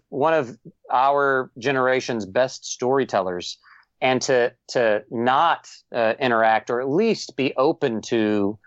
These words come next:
um, what he's bringing to the table is, I mean, again, back to riffing on We're the Empire, is, is to suggest that the Elijahs and the Ezekiels and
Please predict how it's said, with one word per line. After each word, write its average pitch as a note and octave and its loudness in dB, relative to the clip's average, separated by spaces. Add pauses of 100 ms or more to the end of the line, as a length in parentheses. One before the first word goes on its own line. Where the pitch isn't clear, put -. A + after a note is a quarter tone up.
(340)
um, A2 0
what B2+ 0
he's D3 0
bringing B2+ 0
to A#2+ -4
the G2 -4
table A2 0
is, A2+ 0 (280)
I D#3+ 2
mean, E3 2
again, D3+ 0
back C3 0
to C3+ -2
riffing C3+ 0
on C3+ 0
We're C#3 0
the C#3+ 2
Empire, A#2 0
is, C3 0
is D#3 0
to D#3 0
suggest F3 -2
that C#3 2 (340)
the C3+ 0
Elijahs C3 0
and B2+ -6
the B2 0
Ezekiels A#2 0
and B2+ 2